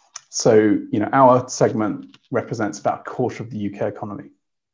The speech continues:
That's far, far bigger than the microbusiness segment. So although there's only half a million businesses in our segment,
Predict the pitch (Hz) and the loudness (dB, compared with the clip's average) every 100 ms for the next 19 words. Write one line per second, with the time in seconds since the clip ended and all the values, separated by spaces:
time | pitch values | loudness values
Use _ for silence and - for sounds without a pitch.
0 | _ _ _ _ - - - _ _ - | _ _ _ _ -10 -10 -10 _ _ 6
1 | 135 120 - 117 104 110 101 98 107 104 | 6 6 4 2 4 0 0 -2 -2 -4
2 | 87 101 110 107 92 113 104 101 - 113 | -4 -6 -8 -8 -8 -8 -8 -12 -4 0
3 | 113 120 113 110 113 110 107 123 110 113 | 4 6 6 6 4 0 0 0 0 0
4 | 101 101 98 104 - 113 107 104 101 98 | -2 -2 -4 -6 -8 -6 -4 -2 -4 -8
5 | 95 87 | -8 -12